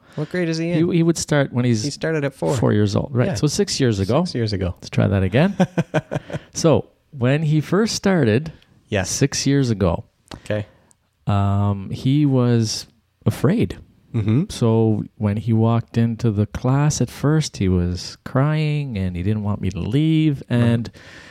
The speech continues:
Speaker 2: the teacher at the time said, "That's okay. Don't worry. Just go."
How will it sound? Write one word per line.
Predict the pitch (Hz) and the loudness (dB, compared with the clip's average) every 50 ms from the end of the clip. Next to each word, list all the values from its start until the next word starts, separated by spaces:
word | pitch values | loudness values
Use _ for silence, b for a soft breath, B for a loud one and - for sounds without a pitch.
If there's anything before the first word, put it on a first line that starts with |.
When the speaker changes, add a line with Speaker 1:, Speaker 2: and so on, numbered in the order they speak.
| B B B | B B B
Speaker 2:
the | 117 113 | -2 -2
teacher | - - - 135 135 - - 120 110 | 0 2 0 0 0 2 2 2 2
at | 110 - | 2 0
the | 113 | -2
time | - - - 104 104 107 | -4 -2 0 0 0 0
said, | 104 - - 98 87 85 - _ _ _ _ _ _ - - - | 0 0 0 0 -2 -2 -8 _ _ _ _ _ _ -20 -14 -6
"That's | - 87 87 - - | -4 -2 -2 -2 -4
okay. | - - - - | -6 -6 -4 -2
Don't | - 101 87 80 | 0 0 0 2
worry. | 95 92 87 92 | 2 2 2 2
Just | 92 95 92 - - - | 0 0 -4 -4 -4 -2
go." | 147 156 143 131 143 160 - | 0 0 2 2 2 0 -2